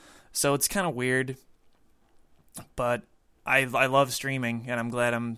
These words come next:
doing it, and I'm gonna keep doing it, keep making videos. And I was, and I'm still, I'm still buying all the games. I'm still trying to keep up with the latest shit, and I'll be able to do that. It's just I have a much harder time doing it now,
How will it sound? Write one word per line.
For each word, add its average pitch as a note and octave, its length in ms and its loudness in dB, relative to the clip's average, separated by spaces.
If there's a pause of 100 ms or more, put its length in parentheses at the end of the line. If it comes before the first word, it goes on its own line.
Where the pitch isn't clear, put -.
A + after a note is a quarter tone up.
doing A#2 260 -6
it, A#2+ 180 -4
and - 140 -10
I'm A#2+ 60 -8
gonna A#2 120 -6
keep A#2 260 -12
doing A#2 260 -6
it, A#2 180 -6 (100)
keep A2+ 180 -14
making A#2 340 -8
videos. A#2 580 -4 (680)
And E3+ 100 0
I G3 80 4
was, D3 220 -6
and D3 120 0
I'm D3+ 160 0
still, E3 540 2 (260)
I'm C#3 140 -8
still D3+ 320 0
buying C3+ 480 0
all C3+ 140 2
the C3+ 80 -6
games. C3 440 -2
I'm A#2+ 80 -8
still B2+ 220 -6
trying B2+ 240 -4
to B2 60 -8
keep - 260 -10
up B2 160 -2
with B2 80 -6
the A#2+ 100 -4
latest B2 300 -4
shit, - 320 -4 (300)
and B2+ 100 -4
I'll B2 80 -2
be C3 140 -4
able C3+ 100 0
to B2 80 -6
do B2 200 -4
that. A#2+ 280 -2 (580)
It's - 220 -4
just B2 240 -2
I A2+ 120 0
have A#2+ 200 -2
a A#2 100 -2
much A#2 260 -6
harder A#2 200 -2
time A#2 240 -4
doing A#2+ 220 -4
it - 60 -8
now, A2+ 280 -8